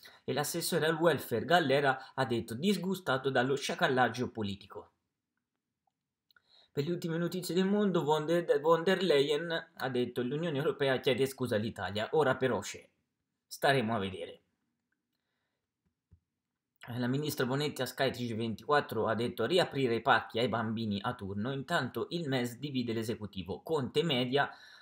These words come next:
valutiamo alla fine. <clears throat>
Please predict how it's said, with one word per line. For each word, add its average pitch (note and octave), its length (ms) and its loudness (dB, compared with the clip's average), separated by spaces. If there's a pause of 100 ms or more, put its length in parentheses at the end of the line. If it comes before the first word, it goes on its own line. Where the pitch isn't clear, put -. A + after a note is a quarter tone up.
valutiamo C3+ 680 2
alla G#2+ 200 0
fine. - 380 -16 (960)
<clears throat> - 640 -14